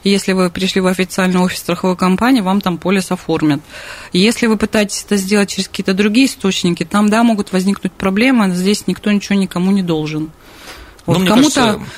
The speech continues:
Speaker 1: разрешено расстраховать, кому-то не разрешено, а официальные офисы welcome.
Speaker 2: Мне кажется, здесь, в общем-то, очевидный ответ. Дело в том, что
Speaker 1: Ну,
Speaker 2: автомобили
Speaker 1: такси, да.
Speaker 2: такси, большой пробег,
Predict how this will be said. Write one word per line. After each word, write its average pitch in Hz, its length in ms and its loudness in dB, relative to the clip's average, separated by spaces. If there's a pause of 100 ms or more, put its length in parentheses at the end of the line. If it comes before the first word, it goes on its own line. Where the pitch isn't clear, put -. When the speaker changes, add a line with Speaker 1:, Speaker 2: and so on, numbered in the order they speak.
Speaker 1:
разрешено 233 720 4
расстраховать, 240 680 2
кому-то 240 380 2
не 214 140 4
разрешено, 233 600 4
а 196 300 4
официальные 262 560 2
офисы 262 400 0
welcome. 214 560 0 (420)
Speaker 2:
Мне 214 120 4
кажется, 185 200 0
здесь, 175 120 0
в 180 40 -2
общем-то, 151 260 0
очевидный 147 420 2
ответ. 170 300 -2 (200)
Дело 120 140 0
в - 40 -4
том, 127 140 2
что 110 800 2 (240)
Speaker 1:
Ну, 214 380 2
Speaker 2:
автомобили 269 520 4
Speaker 1:
такси, - 40 4
да. 254 260 4
Speaker 2:
такси, 151 360 2
большой 131 340 0
пробег, 135 560 -2